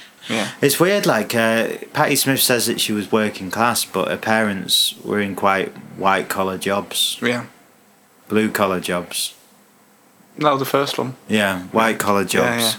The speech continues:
Speaker 1: yeah.
Speaker 2: Generally just, like, people on better bread and butter than everyone else. You know,
Speaker 1: Yeah.
Speaker 2: like, uh, though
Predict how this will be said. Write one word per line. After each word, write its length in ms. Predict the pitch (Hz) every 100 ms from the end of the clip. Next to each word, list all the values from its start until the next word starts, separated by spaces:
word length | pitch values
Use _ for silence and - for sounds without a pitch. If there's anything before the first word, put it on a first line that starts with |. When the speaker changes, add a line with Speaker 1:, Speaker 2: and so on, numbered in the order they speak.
| - - - - - - 127
Speaker 1:
yeah. 80 | 127
Speaker 2:
Generally 360 | 127 117 104 95
just, 260 | 117 -
like, 240 | 92 90 -
people 440 | 98 92 95 90
on 240 | 87 85 82 - - -
better 240 | 107 - 98
bread 240 | 98 90
and 160 | 87 85
butter 220 | 90 87
than 120 | 85
everyone 280 | 85 82 85
else. 440 | 87 95 92 -
You 60 | 107
know, 140 | 101 95
Speaker 1:
Yeah. 80 |
Speaker 2:
like, 220 | 90 - 98
uh, 260 | 95 98
though 440 | 92 113 117 110